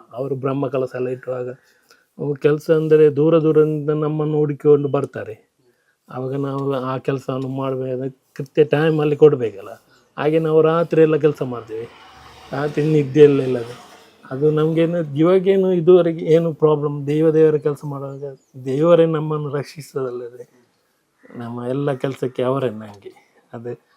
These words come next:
ಅದರಿಂದ ನಮ್ಗೆ ಏನು ಇದುವರೆಗೆ ಇಂತೆಂಥ ಇದೆಲ್ಲ ಆಗಿದೆ, ಅದು ಸಹ ನಾನು ಮಲಗಿದಂತ ಇಲ್ಲ. ಒಂದು ದಿವಸ ಯ-, ಇವರು ಆ ಕಾಲು ಒತ್ತುವಾಗ ಅವರು ಹೇಳಿದರು, "ನೀನು ಆರು ವರ್ಷವರೆಗೆ ಮಲಗಬೇಕು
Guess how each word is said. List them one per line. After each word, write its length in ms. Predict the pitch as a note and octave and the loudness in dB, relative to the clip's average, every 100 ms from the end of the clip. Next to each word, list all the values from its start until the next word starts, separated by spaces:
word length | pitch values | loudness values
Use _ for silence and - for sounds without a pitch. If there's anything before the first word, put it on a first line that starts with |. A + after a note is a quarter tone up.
| _ - | _ -10
ಅದರಿಂದ 300 | B2+ D3 D#3 | -6 -2 -2
ನಮ್ಗೆ 440 | D3 D3+ D3+ D3+ | -2 -4 0 2
ಏನು 300 | E3 E3+ E3+ | 2 2 0
ಇದುವರೆಗೆ 520 | D#3 D3+ D#3 D3 C#3 | 0 4 4 2 -2
ಇಂತೆಂಥ 680 | C#3+ - - D3+ D#3+ E3+ E3+ F3+ F3 F#3 | -12 -14 -10 -6 0 0 4 2 2 -2
ಇದೆಲ್ಲ 300 | E3+ F3 F3+ | 2 4 4
ಆಗಿದೆ, 500 | F3 F3 C#3+ A#2+ - _ _ _ - | 4 0 -2 -6 -12 _ _ _ -8
ಅದು 220 | C3+ C3+ D3+ | -6 -2 -2
ಸಹ 160 | D#3 | -2
ನಾನು 600 | D3 D3 D3 D3 C#3 C3 _ _ _ C#3+ | -4 -4 -6 -8 -8 -12 _ _ _ -4
ಮಲಗಿದಂತ 640 | C#3+ E3 E3 E3 D#3+ D3 | 0 2 2 2 2 0
ಇಲ್ಲ. 280 | C3 B2+ A2 - - _ _ _ _ _ _ _ _ - | -2 -4 -10 -16 -20 _ _ _ _ _ _ _ _ -10
ಒಂದು 340 | C3+ C3+ C3+ | -8 -6 -4
ದಿವಸ 320 | C#3 C#3 - | -4 -4 -6
ಯ-, 440 | C3+ C3 C3+ C#3 - _ _ _ | -6 -4 -4 -4 -6 _ _ _
ಇವರು 600 | D#3 C#3 D3 D3 D3 C#3 | -6 -2 0 2 0 -2
ಆ 240 | C3+ C#3+ D3+ | -2 0 -2
ಕಾಲು 420 | - D3+ D#3+ F3 | 2 2 4 6
ಒತ್ತುವಾಗ 480 | D#3+ - D#3+ D#3 D#3 | 6 6 4 6 4
ಅವರು 200 | D3+ D#3 | 4 4
ಹೇಳಿದರು, 440 | D3+ D3 D3 D3 | 4 0 -4 -4
"ನೀನು 380 | D3 C#3+ C#3+ D3+ | -6 -10 -8 -8
ಆರು 340 | C3+ C#3 D#3+ | -6 -2 0
ವರ್ಷವರೆಗೆ 580 | D#3+ D3 D3+ C#3 C#3+ C#3 | 0 -2 -10 -10 -10 -12
ಮಲಗಬೇಕು 760 | C#3 C3 C3+ A#2 A2 A2 _ | -10 -8 -8 -10 -18 -20 _